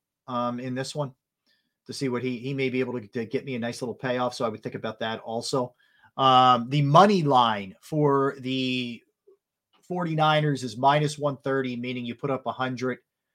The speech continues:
to win a hundred back. If you lose, you lose a hundred and thirty. Put up a hundred to win, uh, a hundred and ten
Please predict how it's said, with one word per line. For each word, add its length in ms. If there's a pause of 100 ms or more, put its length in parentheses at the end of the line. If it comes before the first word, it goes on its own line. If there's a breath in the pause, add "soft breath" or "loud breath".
(320)
to 100
win 220
a 60
hundred 320
back. 280
If 100
you 100
lose, 280
you 100
lose 220
a 60
hundred 280
and 100
thirty. 460 (680)
Put 140
up 60
a 40
hundred 380
to 80
win, 180
uh, 120
a 260
hundred 340
and 80
ten 540